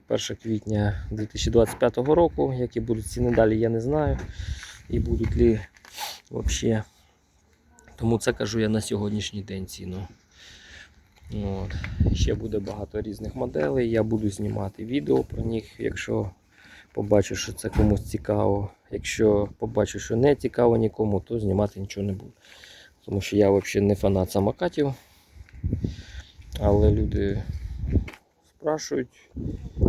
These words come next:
Тому ось показую те, що є. Подивимось.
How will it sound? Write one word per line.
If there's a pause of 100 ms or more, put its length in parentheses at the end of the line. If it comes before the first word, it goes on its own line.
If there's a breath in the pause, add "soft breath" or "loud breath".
(280)
Тому (360)
ось
показую
те,
що
є. (1400 soft breath)
Подивимось.